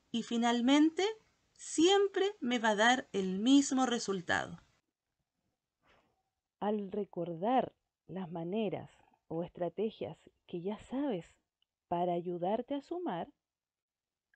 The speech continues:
ahora no tendrás problemas para decirme, "¿Cuál es la frase numérica del ejercicio?". A ver, pensemos. Si quieres,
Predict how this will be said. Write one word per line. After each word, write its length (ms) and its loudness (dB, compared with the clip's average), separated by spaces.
ahora 480 0
no 180 -6
tendrás 560 -6
problemas 640 -6
para 260 -4
decirme, 760 -6
"¿Cuál 220 -6
es 60 -10
la 120 -6
frase 420 -8
numérica 680 -8
del 200 -6
ejercicio?". 800 -12
A 120 -18
ver, 280 -14
pensemos. 600 -10
Si 120 -18
quieres, 420 -6